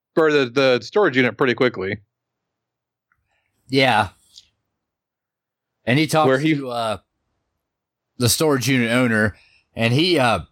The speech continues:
Speaker 2: hits him up for money 'cause apparently he feels like it's somehow his responsibility to cough up some cash on this deal.
Speaker 1: Yeah.
Speaker 2: And
Speaker 1: And
Speaker 2: he
Speaker 1: instead,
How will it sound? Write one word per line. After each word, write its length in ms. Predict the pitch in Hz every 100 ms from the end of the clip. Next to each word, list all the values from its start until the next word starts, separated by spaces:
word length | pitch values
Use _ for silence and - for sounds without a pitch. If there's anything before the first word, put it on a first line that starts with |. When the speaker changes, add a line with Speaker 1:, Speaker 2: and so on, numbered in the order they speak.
| _
Speaker 2:
hits 260 | 110 175 165
him 120 | 151
up 160 | 180
for 180 | - 113
money 640 | 98 98 147 123 113 117 _
'cause 160 | 120 107
apparently 500 | 113 160 147 123 123
he 80 | 127
feels 300 | - 127 113
like 180 | 107
it's 360 | 95 87 - - _
somehow 480 | - 127 117 120 98
his 240 | 127 135
responsibility 880 | 98 85 110 101 87 98 101 101 107
to 200 | 98 87 - -
cough 260 | - 131 117
up 140 | 117
some 160 | 101 92
cash 400 | 117 131 113 101
on 160 | 95
this 160 | 90 76
deal. 400 | 85 82 90 - _ _ _ _ _ -
Speaker 1:
Yeah. 340 | 139 110 95 - - - - - - - - - _ _ _ _ _ _ _ -
Speaker 2:
And 160 | 147
Speaker 1:
And 140 | 151 147
Speaker 2:
he 40 |
Speaker 1:
instead, 580 | 143 117 180 175 160 143